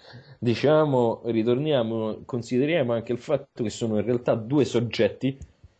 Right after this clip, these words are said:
che si trovano in una situazione contrastante, che lui di fatto cerca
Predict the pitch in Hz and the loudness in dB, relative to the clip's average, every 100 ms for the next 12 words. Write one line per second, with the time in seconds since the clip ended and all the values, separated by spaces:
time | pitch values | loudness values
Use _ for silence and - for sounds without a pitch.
0 | _ 135 127 143 143 160 135 120 107 95 | _ -4 2 4 4 4 4 2 0 -4
1 | 107 104 - 135 107 104 98 104 - 139 | -4 -6 -4 -2 0 0 -2 -6 -2 -2
2 | 101 90 92 120 170 240 269 262 202 117 | 0 -2 -2 0 0 2 4 4 4 2
3 | 95 - _ _ _ _ - - - _ | 0 -8 _ _ _ _ -20 -20 -20 _
4 | - 117 135 135 170 160 - 127 - 135 | -8 0 0 4 4 4 0 -2 0 2
5 | 117 - - 113 107 | 2 0 -2 0 0